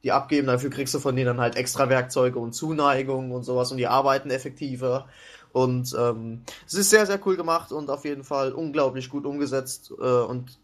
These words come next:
die, die Grafik haut mich von Anno zwanzig siebzig richtig um, da haben sie sich richtig, richtig viel Mühe gegeben, muss ich auf jeden Fall ganz, ganz großen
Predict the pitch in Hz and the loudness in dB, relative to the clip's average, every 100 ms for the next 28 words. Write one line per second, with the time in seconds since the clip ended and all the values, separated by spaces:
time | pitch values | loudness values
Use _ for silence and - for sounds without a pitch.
0 | - 135 - 143 147 151 - 165 156 151 | -10 -10 -6 -4 4 4 4 -2 -2 -4
1 | 151 135 139 127 139 131 135 127 147 143 | -4 -8 -6 -6 -8 -8 -8 -6 -8 -8
2 | 127 175 165 160 143 139 135 131 127 156 | -6 -4 -4 -4 -2 0 -2 -4 -4 -4
3 | 156 139 139 131 123 135 123 123 117 110 | -4 -4 -4 -4 -4 -4 0 0 0 -2
4 | 117 110 117 117 120 123 120 120 123 127 | -4 -4 -4 -4 -2 -4 2 4 4 2
5 | - 143 147 - 131 127 - 127 127 123 | 2 2 0 -4 -4 -6 -6 -6 -4 -6
6 | 123 | -8